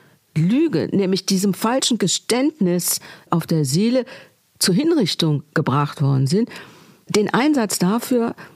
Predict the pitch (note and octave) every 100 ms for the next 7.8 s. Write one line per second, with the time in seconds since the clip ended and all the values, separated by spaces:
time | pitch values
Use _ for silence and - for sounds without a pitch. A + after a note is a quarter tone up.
0 | _ - D#3+ A3 - F3+ F3+ F3 - -
1 | D#3+ G#3 G#3+ - F3+ D4+ - F3+ - F#3+
2 | A#3+ C#4 - - - B2+ B2 G3 C4+ -
3 | - - - A3 C4+ G#3 G#3 G#3+ C4+ F4
4 | - D#3 E3 - G#3 F#3+ F3+ F#3+ A3+ -
5 | A3 A3 - _ - F#3 D#3 G3 B3 -
6 | F3 F3+ A3 A#3+ - - _ _ - A3+
7 | - D#3+ - - - - D3+